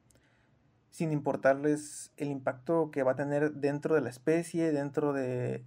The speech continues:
el ecosistema, dentro de las especies, sino lo que importa es obtener alguna ganancia aprovechando ese lugar que nadie está usando, pero si es usado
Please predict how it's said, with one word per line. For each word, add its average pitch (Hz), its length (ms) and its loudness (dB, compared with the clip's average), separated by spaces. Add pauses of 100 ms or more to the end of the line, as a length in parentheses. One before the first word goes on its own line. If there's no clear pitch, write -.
(320)
el 131 160 -6
ecosistema, 147 880 0
dentro 139 420 -4
de 131 640 -4 (320)
las 139 240 -4
especies, 156 720 0 (1300)
sino 135 280 -4
lo 147 140 0
que 147 80 -4
importa 151 420 0
es 165 340 -4
obtener 135 340 -2
alguna 143 340 2
ganancia 175 680 0
aprovechando 131 480 -4
ese 151 140 -2
lugar 139 320 0 (720)
que 147 80 -6
nadie 131 160 -2
está 135 180 -6
usando, 175 500 0
pero 190 360 0 (1300)
si - 140 -4
es 151 120 -2
usado 180 520 0